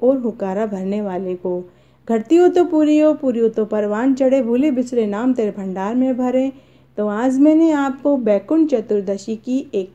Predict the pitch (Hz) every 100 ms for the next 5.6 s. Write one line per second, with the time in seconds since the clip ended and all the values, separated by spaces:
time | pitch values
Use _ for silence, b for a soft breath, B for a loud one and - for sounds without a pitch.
0 | - 214 233 247 269 262 - 202 190 196
1 | 262 254 240 220 233 269 247 262 254 262
2 | 285 B B B B 208 208 220 214 208
3 | - - 320 285 262 202 202 196 185 175
4 | 202 196 226 262 294 269 233 202 - 202
5 | 185 180 196 202 - 285